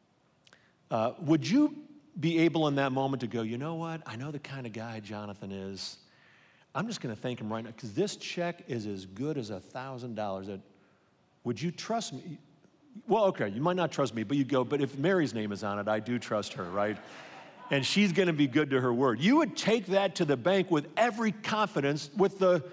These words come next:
certain hope that what? That check's gonna give you a thousand dollars, right? Someone's going, "I'm, I'm gonna go talk to you in the lobby after the <laughs> service today," <laughs> right?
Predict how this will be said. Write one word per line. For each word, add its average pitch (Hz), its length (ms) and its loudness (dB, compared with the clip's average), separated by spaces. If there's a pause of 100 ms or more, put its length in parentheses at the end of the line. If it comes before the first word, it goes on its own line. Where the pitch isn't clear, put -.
(180)
certain 240 480 2
hope 190 640 2 (520)
that 170 160 6
what? 156 360 2 (320)
That - 140 2
check's 170 280 2
gonna 156 200 2
give 147 180 4
you 127 120 4
a 120 40 0
thousand 127 400 0
dollars, 139 380 -6 (120)
right? 147 280 2 (1300)
Someone's 139 260 0
going, 117 340 -2 (300)
"I'm, 185 200 -2
I'm 151 120 -6
gonna 269 100 -8
go 123 140 -6
talk 135 280 -4
to 160 60 -6
you 175 60 -2
in 170 60 -2
the 165 40 -2
lobby 180 320 -4
after 107 180 -2
the 131 80 -4
<laughs> 254 120 -6
service - 320 -2
today," 147 560 2
<laughs> - 260 -2
right? 185 140 4